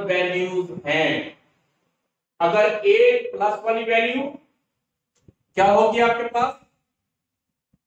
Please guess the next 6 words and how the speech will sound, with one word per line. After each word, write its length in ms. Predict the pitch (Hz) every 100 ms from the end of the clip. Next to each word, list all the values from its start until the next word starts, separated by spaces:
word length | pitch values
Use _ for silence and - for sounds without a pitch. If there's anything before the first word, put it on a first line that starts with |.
| _ _ _ _ _ _ _ _ _ 127
जी, 260 | 160 185 220 - - - - - _ _ _ _ _ _ _ _ _ _
प्लस 260 | 170 190 190
वाली 220 | 208 208
वैल्यू 320 | 220 220 240 233
ओमेगा 340 | 196 185 180 220
है 220 | 226 240